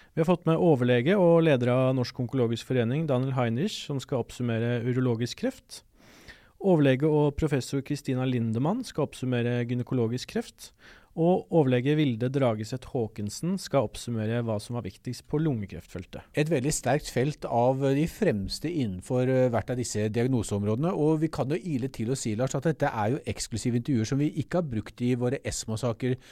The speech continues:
Speaker 2: ennå, så dette er en oppsummering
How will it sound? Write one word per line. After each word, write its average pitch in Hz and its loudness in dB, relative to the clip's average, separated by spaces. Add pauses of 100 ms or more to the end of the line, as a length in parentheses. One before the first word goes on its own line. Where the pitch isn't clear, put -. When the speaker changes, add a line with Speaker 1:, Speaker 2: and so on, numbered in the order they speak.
(580)
Speaker 2:
ennå, 156 4 (100)
så 156 0
dette 151 -2
er 117 -4
en 220 -4
oppsummering 123 -2